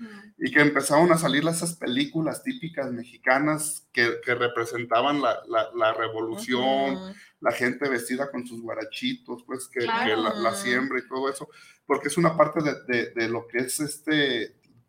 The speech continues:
Speaker 2: la, o
Speaker 1: Pues
Speaker 2: sea,
Speaker 1: nuestras raíces.
Speaker 2: de nuestra raíz. Y que esas películas en un momento llegaban a Estados Unidos.
Speaker 1: Ujú.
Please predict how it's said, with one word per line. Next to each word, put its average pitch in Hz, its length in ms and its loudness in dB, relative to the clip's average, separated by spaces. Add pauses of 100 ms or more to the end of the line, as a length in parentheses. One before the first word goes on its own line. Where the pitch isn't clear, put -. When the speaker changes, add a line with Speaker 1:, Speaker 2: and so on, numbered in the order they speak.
(160)
Speaker 2:
la, 113 180 2
o 113 100 -4
Speaker 1:
Pues 123 100 -2
Speaker 2:
sea, 247 160 4
Speaker 1:
nuestras 226 220 2
raíces. 240 360 4
Speaker 2:
de - 100 2
nuestra 127 300 0
raíz. 151 460 2 (960)
Y 147 100 6
que 160 100 6
esas 170 240 6
películas 180 520 0
en 151 100 2
un 165 100 2
momento 175 360 2
llegaban 160 480 2
a - 20 -4
Estados 151 440 -4
Unidos. 135 480 -8
Speaker 1:
Ujú. 233 300 -12